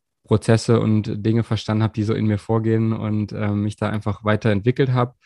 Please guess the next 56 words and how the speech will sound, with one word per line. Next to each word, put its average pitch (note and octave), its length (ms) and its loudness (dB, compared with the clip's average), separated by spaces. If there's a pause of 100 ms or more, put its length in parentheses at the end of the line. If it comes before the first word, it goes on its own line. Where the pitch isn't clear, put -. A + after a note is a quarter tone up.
(280)
Und A#2 120 -4
auch A#2+ 120 -2
mein C3+ 140 4
Selbstvertrauen, A#2+ 580 2
was G#2+ 120 2
ich A2 120 -4
durchs A2+ 240 -4
Rudern C3+ 200 2
eigentlich A2+ 220 -2
aufgebaut C3+ 460 0
hab, C3 200 0
so C3 280 0 (120)
früher, C3 240 0
als A#2 180 -6
ich - 80 -16
noch A2+ 120 -4
jünger A#2+ 280 0
war, A2+ 100 0
ich - 100 -6
hatte - 160 -10
vorher G#2+ 200 -6
eigentlich G#2 100 -8
kein A2+ 160 2
Selbstvertrauen, A2+ 480 0
das G#2+ 140 -4
kam A2+ 180 2
dann G#2+ 100 2
alles A2+ 240 2
durch G#2+ 240 -4
den G#2 220 -2 (220)
Sport. B2 440 2 (500)
Ähm, A2 440 2 (300)
das C3 220 0
eben C3 280 2
auch A#2 160 -2
wieder B2 180 4
vom A2+ 220 2
Rudern C#3 260 4
zu - 140 -4
lösen, B2+ 340 4
das G#2 160 -4
heißt A2+ 240 -4
auch A2+ 80 -4
zu - 80 -12
sagen, A2+ 200 0
okay, A#2+ 280 -2
auch A2+ 220 -2
wenn A#2 120 2
ich A2+ 120 -2
jetzt A2+ 180 -2
zum G#2 140 -4
Beispiel A2+ 320 0
im A2 60 0
Rudern A#2+ 320 2
eben A2+ 260 0
nicht C#3 320 -2